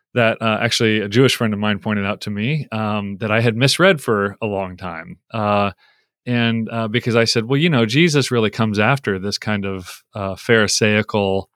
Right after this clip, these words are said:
uh, view of, of oral Torah, right?" Uh, and, and he said, "Where?" And I said, "Well, you know, in Matthew, he's, he, he says, you know, 'You tithe mint, dill, and cumin,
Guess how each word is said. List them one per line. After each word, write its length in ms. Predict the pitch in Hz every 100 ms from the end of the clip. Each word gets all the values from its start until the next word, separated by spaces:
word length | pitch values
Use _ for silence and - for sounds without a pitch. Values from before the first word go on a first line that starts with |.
| _ _ _ _ _
uh, 360 | 113 104 98 98
view 480 | 95 101 117 113 107
of, 220 | 98 98 104
of 260 | 101 90 -
oral 320 | 120 117 101
Torah, 480 | 95 127 110 87 82 104
right?" 420 | 95 98 107 - -
Uh, 380 | 110 101 98 98
and, 220 | 107 101 101 110 -
and 200 | 110 98
he 100 | 92
said, 200 | 90 104
"Where?" 360 | 110 180 127 87
And 100 | 92
I 60 | 101
said, 160 | -
"Well, 140 | 160 220
you 100 | 170
know, 160 | 104
in 100 | 92
Matthew, 300 | 110 113 -
he's, 140 | 110 107
he, 300 | 107 113 104
he 160 | - 110
says, 300 | - 110 101
you 80 | 110
know, 100 | 101
'You 220 | 95 120
tithe 360 | - 113 113 101
mint, 260 | 107 104
dill, 160 | 101 104
and 140 | 95
cumin, 560 | - 147 139 131 123